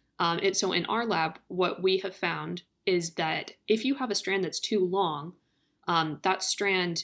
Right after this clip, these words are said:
can shear very easily. So this is something that comes up a lot in, um, human genetics and, and just genetics with other animals in general. If you're going to pipette out some D N A and that D N A is very, very long,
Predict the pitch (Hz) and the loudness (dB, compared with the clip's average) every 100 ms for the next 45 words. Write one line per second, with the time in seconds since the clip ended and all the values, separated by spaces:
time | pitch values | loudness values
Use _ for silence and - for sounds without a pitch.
0 | - - 175 165 - 180 190 185 180 165 | -8 -4 -2 0 2 2 4 2 0 0
1 | 180 196 262 - 170 165 165 - - 190 | -2 -4 -4 -2 -2 -2 -4 -8 -4 -2
2 | 185 180 165 170 165 151 151 - _ 175 | 0 0 -2 -2 -4 -2 -4 -6 _ -6
3 | 160 160 165 160 156 156 160 151 147 _ | -4 -6 -8 -6 -6 -6 -10 -10 -14 _
4 | _ - 147 139 147 - 277 254 208 180 | _ -12 -10 -8 -12 -4 0 2 2 0
5 | 175 165 - - 165 156 151 208 185 160 | 0 -2 -4 -4 -4 -4 -2 2 2 0
6 | 156 - 196 - 185 165 165 156 - 160 | -10 -2 -2 0 -2 0 -4 -6 -8 -10
7 | 156 _ 202 175 165 165 160 165 180 170 | -12 _ -2 0 0 -2 -4 -6 -6 -4
8 | 160 151 175 - 180 175 208 190 180 175 | -6 -6 -8 -2 -2 0 0 0 -4 -2
9 | 185 170 160 - 165 170 170 165 160 - | 2 2 0 -4 -4 -2 0 0 -2 -8
10 | - - 185 175 - 175 165 151 - 165 | -20 -2 0 0 2 2 2 0 -2 -2
11 | 165 165 156 165 170 160 | -2 -4 -4 -4 -2 -4